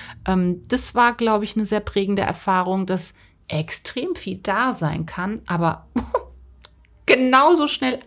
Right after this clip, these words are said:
alles wieder weg sein kann. Und bei meiner Großmutter, ähm, war's ähnlich, die aus Russland kommt. Also auch sie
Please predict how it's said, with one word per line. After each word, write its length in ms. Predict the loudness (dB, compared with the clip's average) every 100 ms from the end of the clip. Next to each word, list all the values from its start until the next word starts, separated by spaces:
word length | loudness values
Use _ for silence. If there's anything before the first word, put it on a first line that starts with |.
| _
alles 420 | 0 2 0 -2
wieder 240 | -4 -4 -2
weg 200 | -4 -4
sein 280 | -6 -4 -6
kann. 280 | -4 -4 -6 -14 -20 -20 -20 -10
Und 140 | -6 -2
bei 120 | 0
meiner 260 | 0 0 -2
Großmutter, 1040 | -4 -2 0 0 0 -2 0 2 2 0
ähm, 540 | 0 0 0 -2 -4 -6 -16 -20 -10
war's 300 | 0 2 2
ähnlich, 640 | 2 2 2 2 -2 -6 -8
die 240 | -4 -2
aus 220 | -2 -2
Russland 400 | -2 -4 -4 -6
kommt. 260 | -4 -4 -4
Also 200 | -4 -2
auch 140 | -4
sie 500 | -4 -4 0 4 2